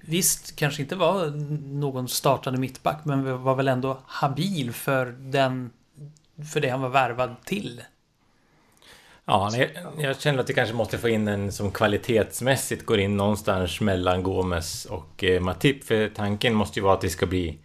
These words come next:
Speaker 2: att vi ska bli bättre. Nu släpper vi Lovren, ja, då ska vi ha in någonting som gör oss, eh, bättre. Inte någon som gör, ja, någon som gör så att inte förlusten blir så tung. Utan, eh, jag vill ju se en förstärkning i backlinjen. Och visst, man kan,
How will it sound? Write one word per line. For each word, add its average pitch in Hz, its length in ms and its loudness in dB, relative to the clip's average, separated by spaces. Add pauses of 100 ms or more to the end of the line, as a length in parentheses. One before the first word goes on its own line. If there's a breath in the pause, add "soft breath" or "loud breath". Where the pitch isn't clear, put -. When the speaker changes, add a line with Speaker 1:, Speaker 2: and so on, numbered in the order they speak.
(340 soft breath)
Speaker 2:
att 113 100 -4
vi 110 80 2
ska - 120 -2
bli 92 140 0
bättre. - 580 -2 (400)
Nu 113 120 2
släpper 123 380 2
vi 104 80 -2
Lovren, 95 520 2 (340 soft breath)
ja, 117 80 -6
då 110 120 2
ska 120 160 -2
vi 107 100 2
ha 104 80 4
in 104 240 2
någonting 90 380 0
som 90 160 -2
gör 87 340 4
oss, - 260 -2
eh, 85 200 -2
bättre. - 560 -4 (520 soft breath)
Inte 101 640 0 (880 soft breath)
någon 113 320 2
som 95 160 -2
gör, 90 300 2 (680)
ja, 95 260 4
någon 104 240 4
som 98 180 -6
gör 95 160 4
så 98 160 -2
att - 120 -4
inte 92 280 2
förlusten 98 460 0
blir 82 140 -2
så 85 180 -2
tung. 85 500 2
Utan, 101 320 0
eh, 92 120 -4 (580 loud breath)
jag 123 200 2
vill 120 120 0
ju 104 60 0
se 101 160 0
en 92 140 0
förstärkning 104 680 0
i 82 40 2
backlinjen. 90 540 2
Och 95 100 2
visst, - 180 0
man 113 120 2
kan, 110 140 2